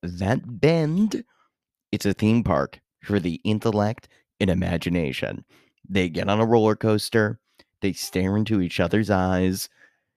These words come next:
They doubt each other at first. Intellect, very narrow. Imagination, very formless, shapeless. They ride that roller coaster.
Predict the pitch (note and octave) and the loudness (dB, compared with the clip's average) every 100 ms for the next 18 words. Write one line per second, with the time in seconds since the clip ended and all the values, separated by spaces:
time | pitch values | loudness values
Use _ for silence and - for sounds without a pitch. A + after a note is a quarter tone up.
0 | _ _ - E3+ E3+ F#3 F3+ C#3 - F#2+ | _ _ 0 2 2 2 2 0 0 0
1 | F#2 F#2 - B2+ A2 C2 - - - _ | 2 2 0 0 0 0 -6 -12 -16 _
2 | _ _ _ - F#2 F2 A2 B2+ F3+ G#3+ | _ _ _ -2 -2 2 2 2 0 -2
3 | - _ _ - - F2+ F2 F2 F#2 F2+ | -12 _ _ -14 -6 -4 -2 -2 -2 0
4 | E2+ G1+ G1+ - _ _ _ _ - G#2 | 0 -2 -4 -8 _ _ _ _ -2 2
5 | G2 G2 F#2 G2 A2+ F#3+ G#3 - - _ | 4 4 2 2 2 0 0 -2 -12 _
6 | - G#2 G2+ G#2 B2+ - D#3 F#3 C4+ - | -10 -6 -4 -4 -6 -4 -2 -2 -4 -6
7 | G#2 G2 - - D3 - F2+ A#1 - - | -4 -2 -2 0 0 0 -2 -2 -4 -10
8 | _ _ _ _ _ _ - F2+ D2+ C#2+ | _ _ _ _ _ _ -10 -6 -4 -4
9 | D#2+ D#2 E2 D2 C#2+ - C#2+ - D#2 F2+ | -4 -2 -2 -2 -2 -2 -2 -2 -2 -2